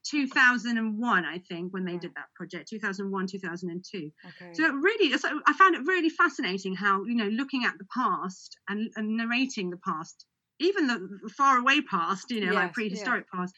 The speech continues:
Speaker 1: can have this effect of grounding us and helping us to see past a current problem or
Speaker 2: Yeah.
Speaker 1: a current trauma, or not go see past it, but process it in a way that's more healthy.
Speaker 2: Yes, yes.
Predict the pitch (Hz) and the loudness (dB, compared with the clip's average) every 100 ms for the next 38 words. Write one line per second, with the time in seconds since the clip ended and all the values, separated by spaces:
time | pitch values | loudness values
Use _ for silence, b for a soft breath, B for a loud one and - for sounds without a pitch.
0 | b 240 208 269 285 - 233 - - 208 | b -4 0 2 2 2 -4 -6 -12 -10
1 | - 254 - - 202 185 - 233 240 269 | -2 -2 -2 -6 -6 -6 -2 2 4 4
2 | 196 - 165 170 - - 175 175 175 180 | 0 -4 -8 -10 -14 -8 -6 -6 -6 -12
3 | - 180 254 254 226 190 208 240 196 - | -10 -4 -2 -2 -4 -4 -6 -6 -6 -4
4 | 240 220 202 - - 190 220 208 185 190 | 0 0 -2 -8 -14 -8 -4 -2 -4 -8
5 | 190 170 160 175 175 202 190 - 202 170 | -8 -8 -8 -8 -4 -4 -4 -6 -8 -8
6 | - 190 170 160 B B 294 381 - 262 | -8 -8 -6 -10 B B 0 0 -2 -6
7 | 247 262 262 254 - 202 185 247 233 - | -4 -2 -2 -2 -4 -10 -6 -4 -4 -4
8 | 170 - 180 180 180 190 190 - 208 190 | -8 -8 -8 -6 -6 -6 -8 -8 -6 -4
9 | 202 196 143 131 160 208 190 175 156 202 | -6 -8 -12 -12 -12 -10 -8 -8 -14 -18
10 | 185 | -18